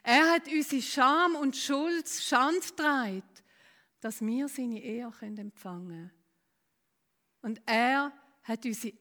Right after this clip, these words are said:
Ablehnung getragen, damit wir seine Annahme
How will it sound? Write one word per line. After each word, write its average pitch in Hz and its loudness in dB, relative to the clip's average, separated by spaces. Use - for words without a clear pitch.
Ablehnung 247 0
getragen, 185 -8
damit 202 -6
wir 214 0
seine 202 -6
Annahme 190 -6